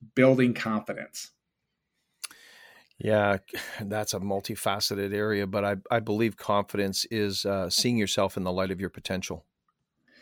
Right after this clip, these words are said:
Speaker 1: See yourself. And then, and then you have perform, understanding how to tap into your, empower,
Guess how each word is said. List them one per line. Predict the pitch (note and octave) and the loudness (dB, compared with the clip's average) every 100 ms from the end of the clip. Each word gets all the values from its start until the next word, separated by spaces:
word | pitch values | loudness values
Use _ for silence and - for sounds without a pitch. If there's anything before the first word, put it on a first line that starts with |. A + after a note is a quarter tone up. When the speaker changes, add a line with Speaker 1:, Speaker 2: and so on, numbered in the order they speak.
| _ | _
Speaker 1:
See | _ B2 | _ -12
yourself. | - A#2 - - - - | -6 -6 -8 -20 -16 0
And | C3+ | 8
then, | D3+ D3 | 8 8
and | D3+ | 6
then | D3 D3 | 6 6
you | C#3 | 4
have | A2+ B2 B2 | 4 6 4
perform, | - B2 - A#2+ F#2+ - _ _ _ _ _ - | 2 -2 0 -2 -2 -8 _ _ _ _ _ 2
understanding | C3+ C3+ - C3+ B2+ B2 | 4 6 6 4 6 2
how | B2+ B2+ | 4 4
to | B2 | 4
tap | - B2 A#2 | 2 2 2
into | A2+ - | -2 0
your, | B2+ C#3 | -2 -2
empower, | G#2+ - B2+ A#2 A2 | -6 -2 2 2 2